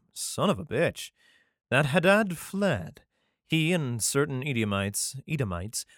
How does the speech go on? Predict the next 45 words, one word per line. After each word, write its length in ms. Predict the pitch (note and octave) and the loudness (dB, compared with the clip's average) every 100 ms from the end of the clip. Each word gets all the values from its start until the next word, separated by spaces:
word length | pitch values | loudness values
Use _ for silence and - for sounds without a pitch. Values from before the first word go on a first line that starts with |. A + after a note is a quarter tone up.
| - | -6
of 60 | A#2 | -4
his 120 | G#2+ | 0
father's 280 | C#3+ C3+ B2 | 2 2 2
servants 480 | F3 C3+ F#2+ G2 | 2 2 0 -2
with 200 | C#3 B2+ | -2 -2
him, 260 | - F2 F2 | -4 -6 -6
to 160 | - C3 | -6 -4
go 260 | A2+ F#3+ | 0 2
into 240 | F#3 D#3+ F#3 | 2 -2 -4
Egypt, 400 | D#3 F2 E2+ - | -6 -6 -10 -6
Hadad 460 | A#2+ C#3+ D#3 G2+ - - - - | -2 2 2 2 -2 -12 -10 0
being 300 | A#2+ A2+ A2+ | 2 4 2
yet 200 | B2+ - | 0 -2
a 80 | A#2+ | -2
little 240 | A#2 B2+ | -2 -2
child. 580 | B2 - D3 F2+ D#2 - _ - - | -6 -4 -4 -4 -8 -12 _ -16 -2
And 100 | C3+ | 4
they 100 | C#3 | 4
arose 460 | C3+ D3+ A3 A3 C3+ | 6 6 6 4 2
out 100 | G#2 | 0
of 100 | G2 | -2
Midian, 420 | G2 F2+ F#2 C#3 - - | -4 -4 -6 -8 -10 -6
and 160 | C#3+ C#3+ | -2 0
came 340 | D3 G3+ B3 | 2 2 2
to 160 | F3+ A#2 | 0 -2
Paran. 520 | A#2 C3+ F#3+ G3 F2 - - | 0 2 2 0 -4 -10 0
And 140 | D#3 | 4
they 100 | F3 | 4
took 420 | E3 - G3+ C4 F3 | 4 2 2 4 4
men 560 | E3 E3 F3 E3+ D3+ | 6 8 6 6 6
with 280 | D3 B3 - | 6 4 6
them 220 | D3 C3 | 6 6
out 120 | B2 | 4
of 80 | A2+ | 2
Paran, 340 | A2 G#2+ G#2+ D3 | 2 2 2 2
and 120 | C3 | -2
came 300 | D3 F#3+ G3+ | 0 0 0
to 180 | C#3+ G#2+ | -2 -2
Egypt 380 | G2 - B2+ | -2 -2 -4
unto 260 | C3 A#2 C3 | -4 -4 -8
Pharaoh 380 | - F3 C#3+ B2 | -2 0 2 0
king 200 | - A2 | -2 -4
of 80 | G2 | -4
the 100 | F#2+ | -4
Egypts 520 | F#2+ - - - - | -4 -6 -8 -8 -10